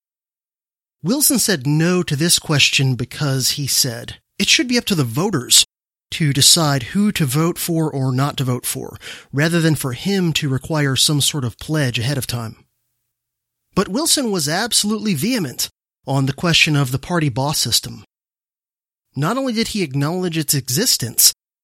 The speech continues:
but he strongly denounced it and said he was in favor of exposing it and breaking it up.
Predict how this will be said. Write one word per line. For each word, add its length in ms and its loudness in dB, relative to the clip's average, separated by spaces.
but 360 2
he 140 0
strongly 600 2
denounced 560 2
it 180 -2
and 320 2
said 360 4
he 200 -2
was 160 0
in 100 0
favor 500 0
of 80 -2
exposing 640 2
it 80 2
and 120 2
breaking 300 -2
it 80 2
up. 280 -4